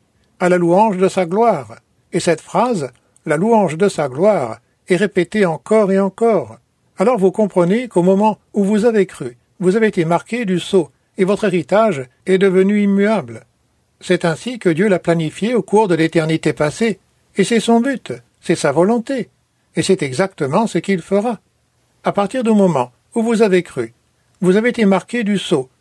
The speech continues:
et l'Esprit vous a été donné comme marque de ce sceau. Regardez au chapitre quatre, même livre,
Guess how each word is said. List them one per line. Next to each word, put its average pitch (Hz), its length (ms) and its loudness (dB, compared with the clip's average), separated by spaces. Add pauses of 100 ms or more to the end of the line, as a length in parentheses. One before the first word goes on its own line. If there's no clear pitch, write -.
(220)
et 170 80 0
l'Esprit 175 380 -4
vous 220 200 2
a 170 60 4
été 165 180 0
donné 160 380 0
comme 165 240 0
marque 196 340 -2
de 202 140 0
ce 226 160 -4
sceau. 247 340 -2 (420)
Regardez 202 440 0
au 233 40 2
chapitre 196 460 -2
quatre, 139 460 -2
même 202 240 2
livre, 135 400 0